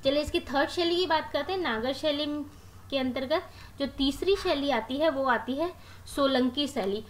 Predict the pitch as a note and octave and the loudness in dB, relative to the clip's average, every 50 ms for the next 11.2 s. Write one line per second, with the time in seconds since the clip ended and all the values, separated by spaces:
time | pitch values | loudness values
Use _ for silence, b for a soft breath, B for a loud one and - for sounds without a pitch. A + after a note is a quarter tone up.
0 | B B B - B3+ A#3+ - C#4+ C#4 C4+ C#4 C#4 E4 E4+ - F4+ D#4+ D#4+ F4 D#4+ | B B B -8 -6 -2 0 0 0 0 0 0 -2 0 0 0 0 0 0 0
1 | D4+ D#4 C#4+ C4+ C4 C#4 C#4+ C#4 D#4+ D4+ D4+ D4+ - E4+ - C#4 B3 A#3+ - - | 2 2 2 2 2 0 -2 0 0 0 0 -2 -4 -2 0 0 -2 -2 -2 -2
2 | C#4+ C4+ A#3+ A3 A3 G3+ G3+ G#3 B3 C4+ D4 C#4 D#4+ - F4 C#4 A#3 A#3+ G#3 G3+ | 0 0 0 0 -2 -2 -2 -2 -2 -4 -4 -4 -4 -4 -4 0 0 0 2 4
3 | A3 G#3 G#3+ - - D#4+ D#4 B3 A3 G#3 F#3+ F#3+ G3+ C4 C#4+ C#4 - - - C4 | 4 4 4 2 2 0 0 0 0 0 0 0 0 -2 -2 -4 -4 -4 0 0
4 | C4 C4 C4+ D4 D#4 D4 B B B B B B B B - - A3+ A#3 A#3+ A#3+ | 2 2 0 -2 -4 -6 B B B B B B B B -6 -2 0 2 4 4
5 | A#3+ A#3+ A#3+ A#3+ A#3 A3+ - - - - - - D#4 D#4 E4 F4+ F4+ C4+ B3 B3+ | 4 4 4 2 0 -4 -8 -16 -18 -18 -8 -4 0 0 2 2 2 2 2 2
6 | B3 B3 C4+ D4 D#4 D#4+ D#4 - - - - - F4 F4 - - B3+ B3 B3 A#3 | 2 4 4 4 4 2 2 -4 -6 -8 -4 -2 0 -2 0 2 2 4 4 6
7 | B3+ B3+ A#3 A#3 A#3 A3+ C4 C4+ C#4 C#4 C#4+ C#4+ C#4+ - A3 G3+ G#3 A3 G#3 A#3 | 6 6 4 4 2 0 -2 -2 0 0 0 -2 -2 -2 -2 0 0 0 2 0
8 | A3 G#3+ - C4 C#4 D4 C#4+ D4 C#4+ A3+ G#3+ G#3+ A#3+ A3+ C4 C4+ A#3+ - C4+ C4 | 0 0 0 0 0 0 0 2 2 2 4 4 2 0 -2 -4 -2 -2 -2 -2
9 | C4+ D#4 E4+ F4 F4 - - C4+ B3+ B3 B3 C4 A#3+ D4 C4+ C#4 C#4+ C#4+ D#4 C4+ | 0 0 0 0 0 0 0 0 0 2 0 0 -2 -4 -4 -4 -4 -4 -2 0
10 | A#3 G3 G3 G#3 A3+ A#3 - C#4+ C#4 C#4+ D4+ - D4 B3+ - C4+ B3+ C#4 C4 B3+ | 0 2 2 2 0 0 -2 -2 -2 -2 -2 -4 -6 -4 -4 -4 -2 -2 -2 -2
11 | B3+ C4 C4+ D#4 | 0 -2 -2 -2